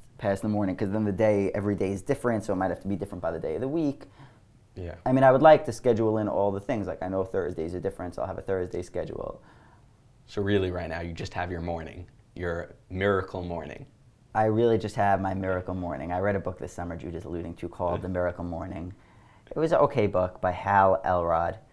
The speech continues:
Speaker 1: and he suggests basically this, but it, it was like five minutes of each thing, five minutes of breathing,
Speaker 2: Yeah.
Speaker 1: ten minutes of working out. I don't have the, the mantras in here.
Speaker 2: Okay, so you have an extended miracle morning, which i-,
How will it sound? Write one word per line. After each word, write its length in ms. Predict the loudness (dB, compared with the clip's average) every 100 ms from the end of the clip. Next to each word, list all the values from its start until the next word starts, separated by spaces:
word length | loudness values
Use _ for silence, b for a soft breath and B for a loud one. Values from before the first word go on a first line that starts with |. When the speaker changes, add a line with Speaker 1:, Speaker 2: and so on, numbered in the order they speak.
| b b -4
Speaker 1:
and 160 | 0
he 400 | 2 2 2 -2 -8
suggests 480 | -8 2 6 4
basically 500 | 2 0 0 -4 -6
this, 440 | -6 -6 -10 -16 -20 -20 -6
but 340 | -2 -2 -4 -4
it, 220 | -4 -2
it 40 |
was 140 | -2 0
like 160 | 0
five 340 | 6 8 8 4
minutes 240 | -4 -6
of 80 | -10 -12
each 140 | -14
thing, 200 | -14 -12
five 360 | -2 0 0 -2
minutes 260 | -8 -10
of 160 | -12 -10
breathing, 460 | -10 -10 -10 -10
Speaker 2:
Yeah. 160 | -10 -10
Speaker 1:
ten 200 | -8 -4
minutes 240 | -4 -6
of 60 | -6
working 400 | -4 -4 -6 -10
out. 440 | -8 -6 -6 -6 -12 b b b 2
I 140 | 2
don't 100 | 2
have 120 | -2
the, 140 | -6 -8
the 140 | -8 -6
mantras 500 | -4 -4 -6 -10 -10
in 80 | -12
here. 240 | -10 -12 -6
Speaker 2:
Okay, 140 | -6
so 120 | -6 -6
you 100 | -6
have 80 |
an 80 | -6
extended 500 | -6 -4 -2 0 0
miracle 360 | -2 -6 -6 -8
morning, 280 | -8 -8 -10
which 160 | -10
i-, 180 | -10 -10